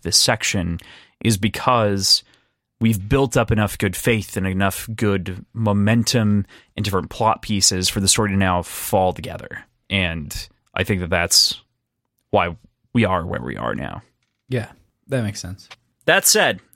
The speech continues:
Speaker 1: we move into your predictions. We've got a couple here to read through. So they're all yours. I'm gonna let you read them to yourself and answer your own questions, 'cause I think that's fun,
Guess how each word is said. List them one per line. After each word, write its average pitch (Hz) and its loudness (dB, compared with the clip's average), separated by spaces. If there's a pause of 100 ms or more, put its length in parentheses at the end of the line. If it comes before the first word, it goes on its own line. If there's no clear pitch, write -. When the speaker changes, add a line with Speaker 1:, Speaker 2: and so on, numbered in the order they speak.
(220)
Speaker 1:
we 131 2
move 160 2
into 165 2
your 151 2
predictions. 117 0 (440)
We've 123 2
got 131 2
a 113 2
couple 175 0
here 113 0
to 127 2
read 117 -2
through. - -10 (420)
So 117 4
they're 117 2
all 170 4
yours. 135 0
I'm 120 0
gonna 113 2
let 123 -2
you 123 2
read 123 2
them 143 -2
to - -4
yourself - -2
and 110 2
answer 107 0
your 110 2
own 107 0
questions, 131 -2
'cause 110 -6
I 98 -2
think 101 -4
that's 95 -4
fun, 110 -4